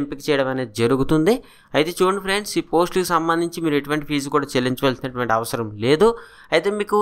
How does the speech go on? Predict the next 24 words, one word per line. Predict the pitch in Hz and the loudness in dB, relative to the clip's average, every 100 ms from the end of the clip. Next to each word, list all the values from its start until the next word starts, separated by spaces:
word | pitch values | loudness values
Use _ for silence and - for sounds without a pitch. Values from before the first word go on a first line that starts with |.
| 208 | 4
నేను | 190 180 | 4 0
ఇక్కడ | 175 160 | -2 2
డీఆర్డీఓకి | 180 180 190 175 180 | 2 4 0 2 0
సంబంధించి | 175 175 175 170 | 0 -2 -4 -2
ఒక | 165 | 0
లింక్ | 156 - | -2 0
పెట్టాను, | 175 - 175 175 160 | -2 2 2 2 0
దీని | 156 165 | 0 2
మీద | 180 175 | 0 -2
క్లిక్ | 170 165 190 | -6 -2 2
చేయండి. | 185 175 180 202 - - _ - | 4 2 0 -4 -10 -20 _ -4
క్లిక్ | 170 170 - | -2 0 -2
చేస్తే | 196 185 190 | -2 0 -2
ఏంటంటే | 180 185 180 214 202 - - 160 | 0 -2 -2 0 -2 -6 -8 -4
మీకు | 165 165 165 165 | -2 -2 0 2
ఈ | 175 | 2
విధంగా | 180 180 180 175 160 | 2 2 2 4 4
ఓపెన్ | 165 170 | 2 2
అవుతుంది. | 175 165 170 175 170 - - - | 2 0 0 0 -2 -12 -20 -2
డీఆర్డీఓలో | 131 165 175 160 170 180 180 175 151 | 4 4 4 0 0 4 4 4 2
ఇంకా | 160 - 196 190 - - 156 | 0 2 2 2 -2 0 4
ఏదైనా | 175 180 180 | 4 4 2
సరే | 190 180 | 0 0
మీరు | 175 | 2